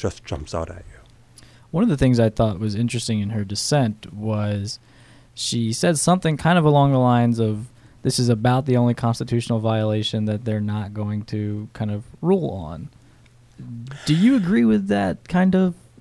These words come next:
Speaker 2: statement?
Speaker 1: I
Speaker 2: And,
Speaker 1: th-
Speaker 2: and what do you think of that, I guess?
Speaker 1: Well, I think, first, she overstated it a little bit, because i-, if you look up the concept of political question in, uh, uh, constitutional law books, there are a bunch of different things that they recognize,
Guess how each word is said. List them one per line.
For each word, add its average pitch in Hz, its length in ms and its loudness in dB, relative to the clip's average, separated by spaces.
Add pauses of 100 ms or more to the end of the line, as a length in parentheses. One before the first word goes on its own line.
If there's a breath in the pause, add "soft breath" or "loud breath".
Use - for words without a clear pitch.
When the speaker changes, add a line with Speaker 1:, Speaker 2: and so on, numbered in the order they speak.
(320)
Speaker 2:
statement? 175 640 0
Speaker 1:
I 143 140 4
Speaker 2:
And, 143 140 6
Speaker 1:
th- 139 80 0
Speaker 2:
and 147 120 4
what 175 60 4
do 180 80 4
you 160 80 2
think 147 240 -2
of 104 80 -4
that, 90 180 -8
I 98 80 -10
guess? - 300 -12 (720)
Speaker 1:
Well, 208 220 4
I - 20 4
think, - 180 0 (640)
first, - 260 4
she - 160 0
overstated 127 580 2
it 90 60 -8
a 92 120 -6
little 87 120 -4
bit, 85 180 -4
because 98 420 -4 (360 loud breath)
i-, - 160 -12
if - 220 -2
you 147 100 2
look 165 240 0
up - 160 -4
the 113 80 -8
concept - 440 -4
of - 100 -12
political 92 400 -6
question 87 500 -10 (120)
in, 85 280 -6 (400 loud breath)
uh, - 340 -12 (520)
uh, 98 180 -12
constitutional 85 640 -8
law 82 240 -8 (340)
books, - 300 -10 (320 loud breath)
there 123 180 2
are 123 180 0
a 113 60 -6
bunch 113 280 0
of 90 120 -16
different - 280 -10
things 80 420 -10
that - 220 -10
they 98 120 -2
recognize, 82 680 -10